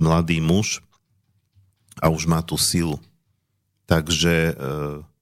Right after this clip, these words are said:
e, a, a toto sa vlastne točí. Toto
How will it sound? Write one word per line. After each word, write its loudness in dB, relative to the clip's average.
e, -6
a, 4
a -2
toto 0
sa 2
vlastne 0
točí. -2
Toto -6